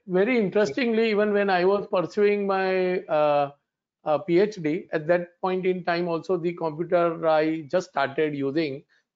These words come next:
almost before, uh, seventeen, eighteen years back.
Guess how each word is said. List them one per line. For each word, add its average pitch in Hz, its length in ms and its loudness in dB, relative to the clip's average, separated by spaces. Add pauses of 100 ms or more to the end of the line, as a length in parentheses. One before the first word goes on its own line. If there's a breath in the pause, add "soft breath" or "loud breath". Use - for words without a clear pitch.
(120)
almost 156 320 0
before, 160 420 2
uh, 143 360 4
seventeen, 147 400 -2
eighteen 143 320 -4
years 131 240 -2
back. 123 220 -4